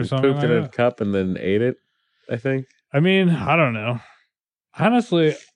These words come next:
Speaker 1: I would watch a reality show about Rob.
Speaker 2: Yeah, I would too. I would watch Rob build a cabin and then get an
Speaker 1: Rob's
Speaker 2: engineering
Speaker 1: email was
Speaker 2: degree
Speaker 1: riveting.
Speaker 2: and then
Speaker 1: Yeah.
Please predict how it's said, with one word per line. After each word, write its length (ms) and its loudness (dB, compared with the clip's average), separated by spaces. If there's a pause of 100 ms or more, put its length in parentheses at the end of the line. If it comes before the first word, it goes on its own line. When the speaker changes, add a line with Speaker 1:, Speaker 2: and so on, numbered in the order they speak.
(120)
Speaker 1:
I 120 2
would 120 2
watch 300 2
a 40 0
reality 460 0
show 220 0
about 240 2
Rob. 380 -8 (680)
Speaker 2:
Yeah, 200 2
I 80 2
would 160 -2
too. 280 0 (220)
I 60 -6
would 100 -2
watch 220 -2
Rob 320 2
build 220 2
a 40 -4
cabin 420 0
and 120 -2
then 140 -4
get 220 -2
an 60 -4
Speaker 1:
Rob's 240 0
Speaker 2:
engineering 320 2
Speaker 1:
email 120 0
was 120 0
Speaker 2:
degree 240 0
Speaker 1:
riveting. 300 -2
Speaker 2:
and 280 -2
then 80 -2
Speaker 1:
Yeah. 220 0